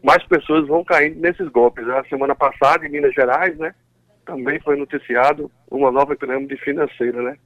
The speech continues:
É, a pirâmide financeira, ela tem algumas características que dá pra gente perceber claramente e não cair nesse esquema. Primeiro, é criado um, um clima envolvente, né?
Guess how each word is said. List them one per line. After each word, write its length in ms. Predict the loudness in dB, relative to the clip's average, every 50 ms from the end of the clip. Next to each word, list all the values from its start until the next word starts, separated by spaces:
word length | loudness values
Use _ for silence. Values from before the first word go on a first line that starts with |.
| _ _ _ _ _ _ _ _ _ _ _ _ -4
É, 240 | 2 4 6 6 6
a 80 | 4
pirâmide 360 | 2 2 2 2 2 2 -4
financeira, 680 | -4 0 0 0 0 0 2 2 2 4 4 4 2 2 _ _ -20 -20 -20 _ -2
ela 140 | 0 0 2
tem 140 | 2 0
algumas 240 | 2 2 0 -2 -2
características 920 | -2 0 2 2 2 0 0 0 0 2 2 2 -2 -6 -8 -10 -10 -10 -10 -12
que 100 | -10 -2
dá 160 | 2 2 2
pra 200 | 2 0 -2 -2
gente 260 | -2 -4 -10 -12 -18 _ -2
perceber 720 | 2 2 2 2 2 0 0 0 0 0 -2 -2 -2 -4 _ 2
claramente 800 | 4 6 6 8 6 6 4 2 2 -2 0 -2 -2 -4 -6 -16
e 140 | -14 -14 -8
não 240 | -6 -6 -6 -6
cair 340 | -2 0 2 2 2 0 -2
nesse 240 | -6 -6 -6 -6 -10
esquema. 400 | -16 -8 -8 -8 -8 -6 -10 -14 _ _ _ _ _ _ _ _ _ _ _ _ _ _
Primeiro, 340 | -6 -2 2 4 6 6 6 4
é 100 | 2 0
criado 540 | 0 0 -2 2 4 6 6 6 4 2 -2
um, 260 | -10 -10 -14 -14 -16
um 60 | -16
clima 320 | -12 -10 -8 -4 -2 -2 -2
envolvente, 920 | -2 0 2 2 2 0 -2 -4 -4 -2 -2 -2 -4 -6 _ _ -20 _ _ _ _ _ _ _ _ -12
né? 220 | -10 -10 -10 -10